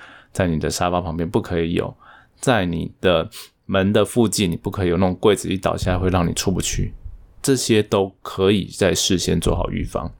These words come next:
所以就给他们一些照片，然后跟一些情境，告诉他们说要怎么样做比较好。那整体来说，今天为什么要跟大家分享，就是我觉得，嗯，做这样的事是有意义，而且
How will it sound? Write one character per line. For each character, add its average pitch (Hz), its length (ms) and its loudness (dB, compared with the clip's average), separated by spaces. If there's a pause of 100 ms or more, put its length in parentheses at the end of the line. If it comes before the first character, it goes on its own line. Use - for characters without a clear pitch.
(720)
所 - 140 -2
以 101 40 4
就 101 100 0
给 - 100 -2
他 85 140 -6
们 85 100 2
一 82 40 0
些 80 140 -2
照 80 240 0
片， - 300 -6 (380)
然 80 120 -2
后 85 80 -2
跟 85 200 0
一 82 80 0
些 80 160 0
情 71 240 -2
境， 87 180 0
告 82 120 0
诉 80 60 -2
他 82 80 -4
们 82 120 -2
说 82 260 0 (180)
要 95 380 0
怎 - 140 -12
么 80 80 -6
样 85 140 -2
做 85 120 -2
比 - 120 -8
较 - 120 -4
好。 - 280 -10 (1900)
那 143 100 4
整 117 220 4
体 101 200 -2
来 90 140 2
说， 95 440 4 (680)
今 110 140 -2
天 117 60 6
为 120 80 6
什 92 60 0
么 87 40 4
要 85 80 2
跟 90 160 4
大 87 80 4
家 82 80 0
分 92 240 -4
享， 85 160 -4
就 87 80 -4
是 90 160 0
我 76 120 2
觉 82 200 2
得， 82 380 2 (600)
嗯， 85 180 0
做 104 140 2
这 101 120 2
样 95 140 2
的 87 40 -2
事 95 220 -2
是 90 240 0
有 85 140 2
意 104 120 -2
义， 95 220 -2
而 87 80 2
且 85 420 0